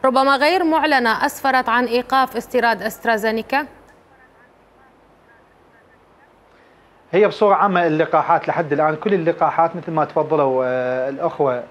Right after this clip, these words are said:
Speaker 2: آه، قبل قليل، كل اللقاحات آمنة لحد الآن، ماكو أي مشكلة صارت بأي اللقاحات سواء سينوفارم أو الأسترازينيكا أو الفايزر، أي وحالة وفاة ما موجودة،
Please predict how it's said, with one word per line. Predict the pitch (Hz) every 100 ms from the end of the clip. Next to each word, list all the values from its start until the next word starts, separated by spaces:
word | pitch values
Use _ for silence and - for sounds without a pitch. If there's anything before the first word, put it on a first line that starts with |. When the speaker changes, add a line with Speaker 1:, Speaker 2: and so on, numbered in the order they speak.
| - -
Speaker 2:
آه، | 131 127 127 123 120 120 120 120 120 120 -
قبل | 151 143
قليل، | - 139 175 180 - - _ _ _ -
كل | 262
اللقاحات | 233 208 196 190 196 180
آمنة | 180 147 139
لحد | 143 208 175
الآن، | 180 185 170
ماكو | 180 180
أي | 180 190
مشكلة | 175 - 175
صارت | 170 180 170
بأي | 170 175
اللقاحات | 156 147 147 165 165
سواء | 160 143
سينوفارم | 131 165 156 - 156 151
أو | 123
الأسترازينيكا | 131 - 160 147 156 151 160 160 - - -
أو | 151 170
الفايزر، | 147 165 156 170 165 - - - -
أي | 180 196 190 180
وحالة | 175 170 180 170
وفاة | 170 170 175 165
ما | 165
موجودة، | 165 165 151 165 165 165